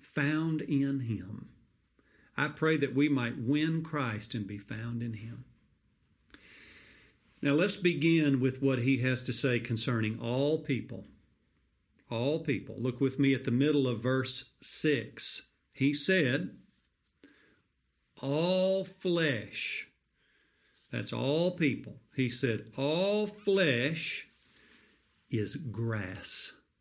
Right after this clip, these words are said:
Now, what a way to describe all of mankind in his natural flesh. What a way to speak of man. The Lord God said, "Mankind,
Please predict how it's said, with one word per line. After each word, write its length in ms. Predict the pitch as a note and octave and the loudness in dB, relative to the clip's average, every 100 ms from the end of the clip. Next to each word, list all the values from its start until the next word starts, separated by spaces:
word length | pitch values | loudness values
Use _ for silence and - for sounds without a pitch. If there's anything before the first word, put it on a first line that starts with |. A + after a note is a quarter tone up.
| _ _ _ _ _ _ _ _ _ _ _ _ _ _ _ _ _ _ _ _ _ _ - | _ _ _ _ _ _ _ _ _ _ _ _ _ _ _ _ _ _ _ _ _ _ -4
Now, 360 | A2+ A2 G#2+ A2 | -4 -4 -6 -8
what 360 | D4 B2+ C#3+ | -6 0 2
a 40 | E3 | 4
way 280 | D3 C#3+ C#3 | 4 4 2
to 160 | C#3 | 0
describe 920 | A#2 A2+ - C3+ B2 G#2+ A2 G2 D3 - _ _ - | 0 -2 0 2 2 0 -2 -6 -14 -16 _ _ -4
all 300 | B2+ C3+ C3 | 0 2 2
of 120 | A2+ | 0
mankind 680 | B2 B2+ A#2+ A#2+ A2+ A2 G#2+ | 0 0 0 -2 0 0 -2
in 120 | G2+ | -2
his 220 | A2+ A2+ | -2 -2
natural 420 | A2+ A2 - G#2+ | -2 -4 -4 -6
flesh. 540 | G2+ C3+ A2 G2 - A2+ | -4 -4 -4 -6 -8 -4
What 160 | A#2+ | -4
a 40 | B2+ | -2
way 240 | A#2+ A#2 | -2 -2
to 160 | G#2+ G2+ - - - _ - | -2 -6 -14 -20 -20 _ -12
speak 380 | - D3 C#3 B2+ | -2 2 2 0
of 140 | G2+ | -2
man. 420 | B2+ C#3 F#2+ - - - - | -2 -2 -4 -12 -20 -20 -10
The 100 | - | -2
Lord 300 | B2+ C3+ D3+ | 2 2 2
God 300 | C#3 C#3+ C3 | 2 2 0
said, 300 | - D3+ B2 | 0 2 2
"Mankind, 920 | A#2 C3+ E3 F3+ - F3 C3 F#2+ G2 | 4 4 4 2 0 0 0 -2 -6